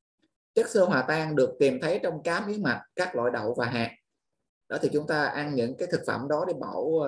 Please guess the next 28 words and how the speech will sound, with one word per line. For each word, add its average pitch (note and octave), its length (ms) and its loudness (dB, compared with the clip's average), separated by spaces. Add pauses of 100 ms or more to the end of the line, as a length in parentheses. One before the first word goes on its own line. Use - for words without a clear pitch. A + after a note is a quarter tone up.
để B2+ 100 0
bổ B2 180 2
sung D3 280 0
thêm C#3+ 240 -2
cái D#3+ 260 -4
chất F#3 100 -6 (120)
xơ D#3+ 160 4
hòa D3+ 200 -4
tan, C3 260 -4
giúp F3 140 -8
chúng E3+ 120 -12
ta D3+ 80 -6
hạn A#2+ 300 -6
chế C#3+ 220 -6
cái E3 60 -10
quá, F3 180 -6 (480)
cái, D3+ 200 2
à, C#3 200 0
vấn D3+ 220 -4
đề A#2 240 0 (140)
táo C#3 120 -2
bón. D3+ 160 2 (220)
Và B2+ 100 0
chất C3+ 240 -4
xơ E3+ 200 6
không E3 180 0
hòa D#3 200 -2
tan D#3 240 0